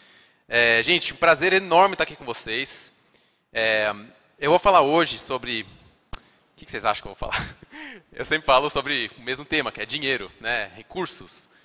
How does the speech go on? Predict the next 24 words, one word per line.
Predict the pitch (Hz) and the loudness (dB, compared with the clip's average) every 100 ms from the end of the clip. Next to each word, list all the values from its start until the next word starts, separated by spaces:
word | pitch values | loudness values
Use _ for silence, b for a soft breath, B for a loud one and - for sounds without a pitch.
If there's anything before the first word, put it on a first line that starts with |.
| b | b
riqueza, | _ _ 160 156 113 | _ _ 0 0 -2
pobreza. | 92 110 123 131 98 87 - | -12 -8 -4 -4 -4 -16 -20
É | 98 | -12
sobre | 127 120 | -8 -8
isso | 117 | -8
que | 131 | -8
eu | |
vou | 127 | -6
falar | 139 139 | 2 2
hoje. | 127 104 - _ b b b b b | 2 -4 -10 _ b b b b b
É, | - 110 110 107 104 104 - _ _ _ _ _ _ _ _ _ | -2 2 2 2 -2 -8 -20 _ _ _ _ _ _ _ _ _
e | _ 180 | _ -14
nisso | 175 175 220 - 208 | -10 -6 -6 -4 -4
existe | 165 170 - | -4 -4 -10
muito | 185 175 202 196 - 190 175 | -10 -14 -14 -14 -20 -20 _
da | 165 | -10
maturidade | 147 151 147 135 127 - | -6 -6 -8 -4 -4 -4
cristã. | 127 - 110 92 _ b b b b b b b _ | -16 -12 -12 -12 _ b b b b b b b _
O | |
tema | - 220 208 | 0 2 2
do | 151 151 127 | -2 -12 -12
dinheiro, | - 123 135 139 113 | -12 -6 -2 -2 -4
da | |
riqueza | 113 107 123 127 117 104 | -10 -10 -8 -6 -6 -10